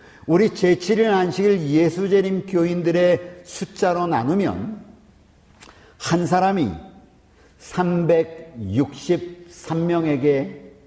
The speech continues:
복음을 전하면 복음은 끝난다고 하는 것입니다. 아멘입니까? 그렇게 하시겠습니까?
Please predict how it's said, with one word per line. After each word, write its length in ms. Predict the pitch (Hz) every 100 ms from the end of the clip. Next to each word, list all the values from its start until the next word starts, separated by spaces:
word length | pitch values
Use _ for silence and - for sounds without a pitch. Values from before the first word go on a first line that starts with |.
| _
복음을 400 | 147 131 143 160
전하면 600 | 156 135 147 95 82 - - - _ _ _ _ _ - - _
복음은 600 | 120 113 120 117 123 120 - - - _
끝난다고 480 | 143 135 135 127 123
하는 160 | 120
것입니다. 600 | 117 117 110 85 - - - _ _ _ _ _ _ _ _ _ _ -
아멘입니까? 680 | 90 107 117 117 101 175 233 - - - _ - - - - - -
그렇게 320 | 123 110 135
하시겠습니까? 760 | 127 156 160 - 165 170 180